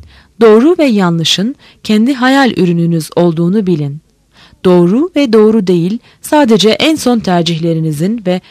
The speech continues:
hayal ürününüzün tanımlarıdır. Örneğin gezegeninizdeki insanların çoğunun bugünlerdeki doğru değili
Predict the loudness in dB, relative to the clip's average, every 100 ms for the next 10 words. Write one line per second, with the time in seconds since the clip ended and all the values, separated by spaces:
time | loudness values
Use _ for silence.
0 | _ -2 2 2 2 0 0 0 0 -2
1 | -4 -2 -2 -2 -2 -2 -4 -6 -10 -12
2 | _ _ _ _ _ _ _ _ -20 _
3 | -2 0 2 2 0 -6 -4 0 2 2
4 | 2 2 0 0 -2 -4 -2 -2 -2 -2
5 | 0 -2 -4 -2 0 2 0 -2 -2 0
6 | 0 0 -4 -4 -6 -4 -2 0 0 -2
7 | -2 -2 -2 -2 -4